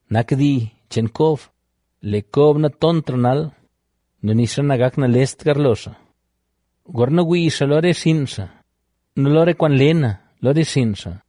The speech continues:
Ze re sa sa le respetna. Ze ne re sa sa nambei,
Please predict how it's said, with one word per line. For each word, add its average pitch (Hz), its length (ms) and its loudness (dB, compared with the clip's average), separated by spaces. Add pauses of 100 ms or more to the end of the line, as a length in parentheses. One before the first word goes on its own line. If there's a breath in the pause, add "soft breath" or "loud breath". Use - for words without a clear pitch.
(480)
Ze 104 240 0
re 135 140 2
sa 127 160 -8
sa 127 160 -4
le 107 180 0
respetna. 98 600 -4 (560)
Ze 110 220 -2
ne 135 200 2
re 139 140 2
sa 147 120 -6
sa - 140 -6
nambei, 104 500 -2